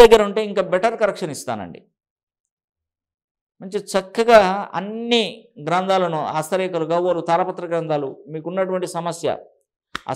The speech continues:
సమస్య పద్దెనిమిది ఖండాలు ఉంటాయి, కొన్ని వేల ప్రతులు ఉన్నాయి నా దగ్గర. ఒక్కొక్క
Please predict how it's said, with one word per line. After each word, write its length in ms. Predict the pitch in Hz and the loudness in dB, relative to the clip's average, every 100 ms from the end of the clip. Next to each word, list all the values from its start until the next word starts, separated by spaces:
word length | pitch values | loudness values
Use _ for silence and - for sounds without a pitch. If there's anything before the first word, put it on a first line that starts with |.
| 180 | -2
సమస్య 360 | 190 226 - 226 180 180 180 | 0 0 6 6 6 2 -2
పద్దెనిమిది 360 | 175 190 185 180 | -2 -2 -2 -4
ఖండాలు 280 | 175 185 180 | 0 2 2
ఉంటాయి, 240 | 135 98 - - _ _ _ _ - _ - | -2 -6 -10 -18 _ _ _ _ -20 _ -8
కొన్ని 160 | 180 185 156 | -6 -2 2
వేల 200 | 202 214 208 | 8 8 8
ప్రతులు 240 | 185 190 165 | 2 -2 -4
ఉన్నాయి 180 | 123 101 | -4 -6
నా 60 | 90 | -8
దగ్గర. 180 | 87 - - _ _ _ _ _ | -10 -14 -20 _ _ _ _ _
ఒక్కొక్క 260 | 151 190 | -8 -6